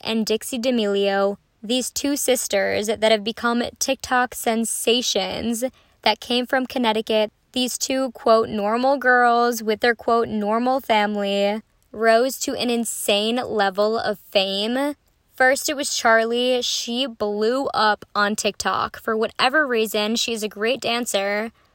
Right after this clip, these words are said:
but she's also very relatable and so many different reasons that you can probably dig deeper into about why she blew up on TikTok.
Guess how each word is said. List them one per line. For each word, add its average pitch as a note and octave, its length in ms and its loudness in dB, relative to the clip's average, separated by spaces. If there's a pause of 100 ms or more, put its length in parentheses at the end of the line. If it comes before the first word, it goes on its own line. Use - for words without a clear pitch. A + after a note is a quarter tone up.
(140)
but A#3 100 -6
she's A#3+ 180 -2
also A#3 280 2
very A3 400 0
relatable A#3 880 2
and G3+ 180 -4
so B3 180 0
many C#4 200 0
different A#3+ 260 -4
reasons G#3 500 -2
that G3+ 80 -4
you G3 60 -8
can G#3 160 -6
probably G#3 500 0
dig G3 320 -2
deeper G#3 300 -4
into G3+ 380 0
about F#3+ 300 0
why G3+ 300 -2
she B3 200 -2
blew A3 220 -2
up A#3 140 2
on A#3+ 140 -2
TikTok. A#3+ 580 0